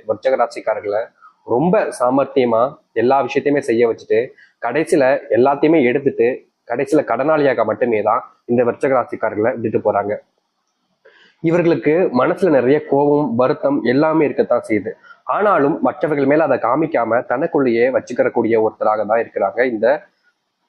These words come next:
விருச்சக ராசிக்காரர்கள். விருச்சக ராசியினுடைய மனசுல இன்றைய நாள் வரைக்குமே கவலை இருந்துகிட்டே தாங்க இருக்கு.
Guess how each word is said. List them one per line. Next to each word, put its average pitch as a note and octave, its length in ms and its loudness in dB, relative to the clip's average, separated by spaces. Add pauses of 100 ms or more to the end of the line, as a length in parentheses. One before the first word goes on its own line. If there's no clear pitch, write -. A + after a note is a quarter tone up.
(460)
விருச்சக B2+ 340 0
ராசிக்காரர்கள். G#2+ 720 -2
விருச்சக B3+ 300 -2
ராசியினுடைய E3+ 420 2
மனசுல C3+ 340 0
இன்றைய B2 340 0
நாள் A#2+ 180 0
வரைக்குமே A2+ 420 0
கவலை A2+ 440 0
இருந்துகிட்டே G#2 380 -2
தாங்க G#2+ 180 0
இருக்கு. G2 320 -4